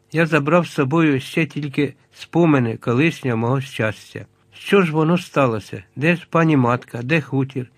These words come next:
Хіба ж татари спалили?» «Моя небога вже під муравою на могилках спочиває, біля нашої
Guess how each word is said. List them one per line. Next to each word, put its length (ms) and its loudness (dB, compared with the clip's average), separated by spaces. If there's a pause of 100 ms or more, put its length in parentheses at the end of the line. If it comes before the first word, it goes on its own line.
(280)
Хіба 300 2
ж 100 -8
татари 420 0
спалили?» 600 -4 (1040)
«Моя 280 2
небога 480 2
вже 300 -4
під 340 -4
муравою 640 0 (100)
на 160 0
могилках 540 -2
спочиває, 720 -6 (640)
біля 240 0
нашої 560 0